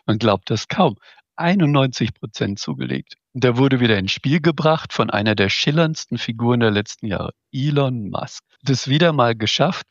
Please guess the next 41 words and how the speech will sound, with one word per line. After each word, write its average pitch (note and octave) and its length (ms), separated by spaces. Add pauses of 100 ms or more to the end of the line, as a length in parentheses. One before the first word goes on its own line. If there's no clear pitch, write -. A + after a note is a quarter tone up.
und A#2+ 160
jetzt C#3 340
will C3+ 140
er C#3 140
es - 140
so C3 100
richtig A2+ 480
wissen, G#2+ 320
gemeinsam A2+ 540
mit G2 260
Intel D3+ 440
die A#2+ 160
U-S-Chip-Produktion A#2+ 1300
wieder A2 200
an A2 120
die G#2 120
Weltspitze - 560
führen, - 280
in E3+ 160
Texas, - 540 (100)
klar. - 340 (220)
Er A2 120
will D3 160
sich D#3 240
für - 220
all D3+ 380 (100)
seine G2+ 320
aktuellen D3+ 560
und G#2+ 140
künftigen B2+ 440
Chipbedarfslagen A2 1300 (240)
unabhängig G2+ 640
von - 220
T G#2 200
S G2 160
M F#2+ 160
C A2 320 (420)
und F#2+ 140
deren G#2+ 260
Taiwan-Fabriken G2 1040
machen. - 340